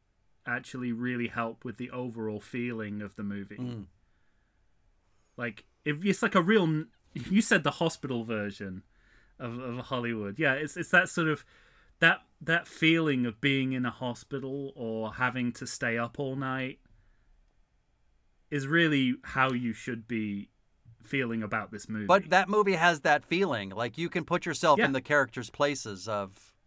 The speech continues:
Speaker 2: yeah.
Speaker 1: Definitely. That sort of grotty, been up too long,
Speaker 2: Absolutely.
Speaker 1: not feeling my best <laughs> kind of thing. But in a good way.
Speaker 2: All right.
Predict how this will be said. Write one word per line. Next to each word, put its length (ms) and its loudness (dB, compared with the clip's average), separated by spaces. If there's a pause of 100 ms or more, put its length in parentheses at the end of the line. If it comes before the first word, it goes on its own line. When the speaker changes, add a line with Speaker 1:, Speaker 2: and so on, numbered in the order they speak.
(320)
Speaker 2:
yeah. 120 6
Speaker 1:
Definitely. 560 0 (520)
That 160 4
sort 220 2
of 100 2
grotty, 920 0
been 200 2
up 220 -2
too 220 -4
long, 600 -4 (500)
Speaker 2:
Absolutely. 560 -2 (140)
Speaker 1:
not 240 -4
feeling 420 4
my 220 2
best 800 -2 (760)
<laughs> 720 0
kind 300 -2
of 140 -4
thing. 240 -6 (840)
But 160 10
in 140 4
a 80 4
good 260 2
way. 160 4
Speaker 2:
All 120 6
right. 320 6